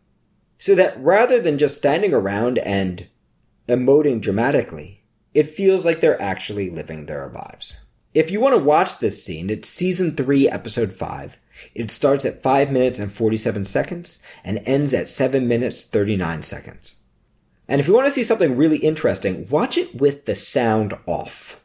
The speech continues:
And you will notice something amazing, that you can actually see the structure of the scene without any sound.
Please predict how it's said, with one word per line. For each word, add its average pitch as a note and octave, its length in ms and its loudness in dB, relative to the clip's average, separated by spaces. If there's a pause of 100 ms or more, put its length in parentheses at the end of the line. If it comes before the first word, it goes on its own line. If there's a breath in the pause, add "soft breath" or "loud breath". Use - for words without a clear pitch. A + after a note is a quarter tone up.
(360)
And C#3 160 2
you F#3 80 2
will G#3+ 120 4
notice A#2+ 300 4
something F2+ 220 -8
amazing, F#2+ 460 -4 (320)
that C3 140 0
you E3 120 -2
can F#3 300 -2
actually B2+ 640 -4
see G2+ 720 -4
the A2 120 -2
structure - 760 -10
of G#2 100 -12
the A#2+ 80 0
scene - 420 -10 (280 soft breath)
without F#2 440 0
any E2+ 360 -12
sound. - 400 -14